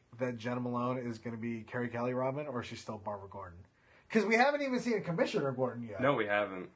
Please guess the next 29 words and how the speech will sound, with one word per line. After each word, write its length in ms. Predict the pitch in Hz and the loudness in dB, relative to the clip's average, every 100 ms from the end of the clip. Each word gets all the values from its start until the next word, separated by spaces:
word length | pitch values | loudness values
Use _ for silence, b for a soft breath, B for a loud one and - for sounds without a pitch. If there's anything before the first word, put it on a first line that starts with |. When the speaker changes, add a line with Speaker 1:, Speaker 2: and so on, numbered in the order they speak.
| _ | _
Speaker 1:
They 100 | 170 | 4
haven't 260 | 220 202 196 | 6 4 2
even, 320 | 175 165 156 - | 2 2 2 2
I 60 | 175 | 4
don't, 80 | |
Speaker 2:
Talked 200 | 156 - 110 | 6 4 4
about 220 | 101 - | 4 6
it. 40 | |
Speaker 1:
I 40 | 233 | 6
don't 100 | 247 | 4
think 140 | 196 | 2
they've 180 | 151 139 | 2 0
talked 300 | - 233 240 | 4 4 4
about 260 | 156 135 135 | 2 2 2
casting 420 | 214 220 - 127 | 2 2 -2 -8
one 100 | 107 101 | -8 -12
yet. 160 | 95 | -8
Speaker 2:
No. 300 | 98 95 90 90 | -2 0 0 -2
Speaker 1:
So 140 | - | -6
this 120 | 180 208 | -4 2
may 120 | 294 | 4
be 120 | 262 | 4
a 60 | 214 | 6
world 200 | 214 175 | 6 6
without 260 | 202 208 | 4 2
Commissioner 320 | 202 202 190 | 2 -2 0
Gordon. 460 | 180 247 175 110 110 - b b b | 2 4 4 -2 -14 -18 b b b
It, 240 | 160 190 175 | 4 4 6
when, 540 | 185 185 190 160 139 | 4 4 0 -8 -12